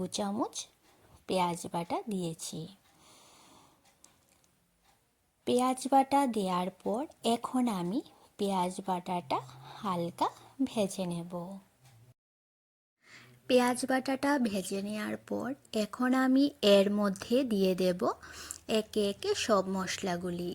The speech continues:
এখানে আমি দিয়ে দিচ্ছি এক চামচ জিরে আর ধনে বাটা। আমি জিরে আর ধনে বাটা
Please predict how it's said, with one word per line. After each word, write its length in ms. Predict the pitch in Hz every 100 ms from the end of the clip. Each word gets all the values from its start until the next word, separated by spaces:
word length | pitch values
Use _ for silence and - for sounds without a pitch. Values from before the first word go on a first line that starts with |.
| - 202
এখানে 320 | 196 208 208
আমি 240 | 220 226 262
দিয়ে 260 | 226 196 190
দিচ্ছি 420 | 202 202 - 294 277 180
এক 180 | 170 - -
চামচ 400 | 208 185 262 - - 208 -
জিরে 360 | 190 185 190 277
আর 180 | 269 285 277 -
ধনে 360 | 190 175 180
বাটা। 380 | 175 175 - 180 190 - - - - -
আমি 240 | 190 214 233
জিরে 280 | 214 196 190
আর 120 | 190 190
ধনে 260 | 233 226
বাটা 240 | 240 247